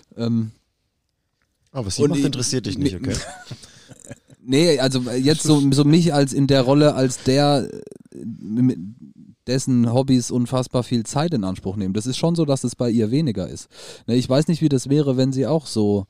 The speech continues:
Speaker 1: so zeiteinnehmende Hobbys hätte oder zeiteinnehmende Dinge den ganzen Tag machen würde. Schwierige Frage.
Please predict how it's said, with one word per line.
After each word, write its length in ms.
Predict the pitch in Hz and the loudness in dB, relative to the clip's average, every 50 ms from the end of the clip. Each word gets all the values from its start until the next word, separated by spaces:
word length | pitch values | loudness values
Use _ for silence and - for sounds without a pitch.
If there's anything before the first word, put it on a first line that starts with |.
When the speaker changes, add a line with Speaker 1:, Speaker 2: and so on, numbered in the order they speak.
| _ _ _ _ _ _ _ _ _ | _ _ _ _ _ _ _ _ _
Speaker 1:
so 380 | _ 101 110 113 107 104 104 101 - _ _ _ _ _ _ _ _ - - 117 120 - | _ -6 0 2 2 2 2 0 -4 _ _ _ _ _ _ _ _ -20 -20 -20 -18 -14
zeiteinnehmende 1000 | - - 131 117 117 107 - - 104 107 110 107 104 107 107 104 104 101 101 95 98 | -6 -4 -2 0 0 -2 -4 -4 -4 -2 -2 0 0 0 0 0 -2 -2 -2 -2 -2
Hobbys 380 | 104 92 104 98 92 92 - | -2 -4 -4 -6 -8 -8 -8
hätte 220 | 107 101 92 98 95 | -8 -8 -8 -6 -8
oder 180 | 92 90 90 85 | -8 -8 -10 -12
zeiteinnehmende 680 | - - 107 104 95 95 98 101 98 98 98 95 95 | -8 -6 -6 -4 -4 -4 -4 -4 -4 -4 -6 -6 -8
Dinge 300 | 101 - 123 131 117 95 | -4 -2 -2 0 0 -2
den 140 | 87 87 87 | -4 -4 -6
ganzen 280 | 85 85 87 87 92 85 | -6 -6 -6 -6 -8 -8
Tag 200 | - 95 85 - | -8 -8 -8 -6
machen 280 | - 90 87 90 90 85 | -6 -6 -6 -6 -6 -6
würde. 300 | 87 87 85 85 87 90 - - - - - - - _ _ _ _ _ _ _ _ _ _ _ _ | -4 -4 -4 -4 -6 -8 -12 -16 -20 -20 -20 -20 -20 _ _ _ _ _ _ _ _ _ _ _ _
Schwierige 480 | - - - - 127 135 131 131 123 113 | -18 -12 -2 2 2 4 4 2 0 -2
Frage. 480 | - - 131 135 139 127 113 98 98 | -2 -2 -2 -2 -2 -4 -6 -8 -12